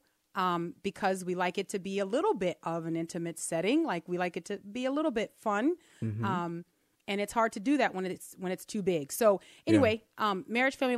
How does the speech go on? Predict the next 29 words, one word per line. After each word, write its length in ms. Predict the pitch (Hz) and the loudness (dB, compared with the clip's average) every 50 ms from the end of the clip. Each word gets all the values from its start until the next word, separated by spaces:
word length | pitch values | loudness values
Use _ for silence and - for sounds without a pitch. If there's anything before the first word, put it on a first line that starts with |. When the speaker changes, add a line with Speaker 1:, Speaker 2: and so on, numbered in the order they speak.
| 233 226 | 2 2
Speaker 1:
life 120 | 226 - | 2 4
dot 180 | 240 220 214 208 | 4 4 4 4
net, 180 | 196 185 180 - 190 190 | 2 0 0 0 0 0
marriage 160 | 196 202 - - | -2 -2 -2 -2
family 140 | 208 196 190 185 180 | -4 -2 0 0 -2
life 100 | 175 - | -2 0
dot 180 | 185 175 170 | -2 -2 -2
net. 240 | - 226 240 240 226 - _ - _ _ _ - | 2 4 4 4 4 2 _ -20 _ _ _ -10
You 140 | 208 214 208 | -8 -8 -6
can 200 | - 214 202 202 208 | -4 -4 -4 -2 -2
get 80 | 214 - | -4 -2
registered 520 | 196 190 190 180 190 190 - - 208 208 180 170 | -2 -2 -2 -2 -4 -6 -8 -6 -6 -4 -2 -2
there. 360 | 175 170 170 165 165 165 - - | -2 0 0 -2 -4 -6 -6 -8
It's 200 | 175 175 - - | -10 -10 -8 -8
at 160 | 165 160 - 185 | -8 -8 -6 -4
Lake 220 | 185 196 220 - - | -4 -4 -4 -4 -6
Terrace 300 | - 226 202 196 196 - | -4 -2 -2 -2 -2 -4
Convention 520 | - 190 175 170 190 196 190 - 196 190 175 | -6 -8 -6 -4 -4 -4 -4 -4 -6 -6 -6
Center 280 | - - 180 175 175 - 180 | -6 -4 -4 -4 -4 -4 -4
in 80 | 165 160 | -6 -6
Hattiesburg, 540 | 143 143 185 190 208 226 214 196 226 220 202 | -6 -4 -4 -2 -2 -2 -2 -2 -2 -2 -2
Mississippi, 580 | 208 202 - 220 196 - - 175 - - 175 170 170 165 _ _ _ - _ _ _ - | -2 -4 -4 -4 -4 -4 -4 -4 -2 -2 -2 -2 -2 -4 _ _ _ -20 _ _ _ -2
August 280 | 185 185 196 208 - - | -2 -2 0 -2 -4 -8
the 60 | 226 - | -8 -6
twenty-fourth. 520 | 240 226 226 233 - - 165 165 160 160 - _ _ - | -4 -4 -4 -6 -6 -6 -4 -4 -4 -6 -10 _ _ -12
Uh, 320 | - 160 156 156 160 - - - - | -8 -8 -8 -8 -8 -10 -12 -14 -8
registration, 800 | 170 180 185 202 - - 214 196 190 - 202 190 190 190 190 202 - _ _ _ _ | -6 -6 -4 -4 -4 -4 -4 -4 -4 -4 -4 -4 -4 -4 -6 -8 -10 _ _ _ _
uh, 200 | - 170 156 160 160 | -14 -12 -12 -10 -6
deadline 440 | - 196 202 196 190 185 175 175 | -2 0 0 0 0 0 -2 -2